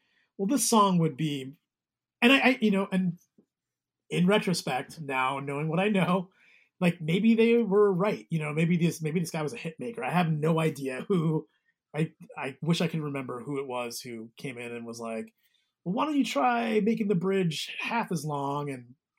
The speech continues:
cut out one of the verses?" And I'm just kinda like, "Whatever, like, this, this free studio time, so we're just gonna go in there and bang out three songs really quick." I don't even know who has possession of those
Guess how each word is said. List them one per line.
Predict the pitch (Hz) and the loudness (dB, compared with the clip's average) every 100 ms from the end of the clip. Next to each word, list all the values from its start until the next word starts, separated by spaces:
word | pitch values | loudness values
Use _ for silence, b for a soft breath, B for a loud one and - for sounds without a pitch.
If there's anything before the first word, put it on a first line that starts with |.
| - | -14
cut | - 214 | -4 0
out | 202 190 165 | 2 0 2
one | 170 | 0
of | 160 | 0
the | 143 | -2
verses?" | 135 185 170 151 147 139 | -2 -2 -2 -4 -4 -4
And | 139 | -6
I'm | 131 | -6
just | - | -8
kinda | 139 135 | -8 -8
like, | 127 120 _ _ - | -8 -10 _ _ -4
"Whatever, | 190 143 123 123 | -2 -2 -4 -8
like, | 120 - b b b - | -8 -12 b b b -8
this, | 160 - | -6 -6
this | 175 - | -8 -8
free | - 190 190 | -6 0 0
studio | 175 - 170 165 143 | 0 0 2 2 0
time, | 143 135 131 123 | -4 -8 -8 -8
so | 139 | -8
we're | 135 | -8
just | - | -6
gonna | 143 | -6
go | 135 135 | -6 -6
in | 131 | -8
there | 127 123 | -10 -10
and | 120 - - | -12 -16 -12
bang | 127 127 | -10 -6
out | 131 120 135 _ _ _ _ _ _ _ _ _ | -6 -6 -10 _ _ _ _ _ _ _ _ _
three | 165 165 | 0 0
songs | 170 147 139 | 0 -2 -4
really | 139 127 | -6 -8
quick." | - 131 | -10 -10
I | 156 165 | -2 2
don't | 190 | 4
even | 180 165 | 4 2
know | 156 | 0
who | 151 | -2
has | 151 131 | -4 -6
possession | - 131 123 113 127 | -10 -10 -8 -8 -8
of | 110 | -8
those | 107 107 | -6 -6